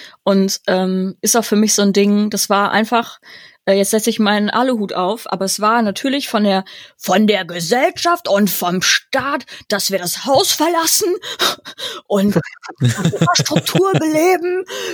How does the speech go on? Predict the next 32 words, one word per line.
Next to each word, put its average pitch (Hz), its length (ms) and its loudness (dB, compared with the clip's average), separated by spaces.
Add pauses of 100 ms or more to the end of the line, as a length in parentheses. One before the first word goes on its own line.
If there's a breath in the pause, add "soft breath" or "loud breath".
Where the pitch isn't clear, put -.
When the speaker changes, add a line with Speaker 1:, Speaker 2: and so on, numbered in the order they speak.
(100)
Speaker 1:
und - 260 -4
auch 208 180 -6
mal 190 180 -2
leere 381 300 4
Orte 285 400 0
besuchen. 320 720 -2 (300 loud breath)
Nein, 170 180 -2
Spaß. 156 360 -10 (360 loud breath)
Äh, 160 360 -2 (140)
nee, 175 140 -4
hab - 160 -8
ich - 80 -20
nicht - 100 -20
gejuckt. - 180 -8
Speaker 2:
Der 110 120 2
Witz, - 280 -4 (1040)
der 104 120 0
Witz 127 160 -2
an 110 100 0
Pokémon 113 340 0
Go 110 220 2
war 135 140 2
ja, 131 120 4
das 113 180 -2
ist - 120 -2
ja, 120 80 -2
kam 113 220 0
ja 110 60 0
von 104 140 -4
der 104 100 0
Firma 107 340 2
Niantic 120 520 0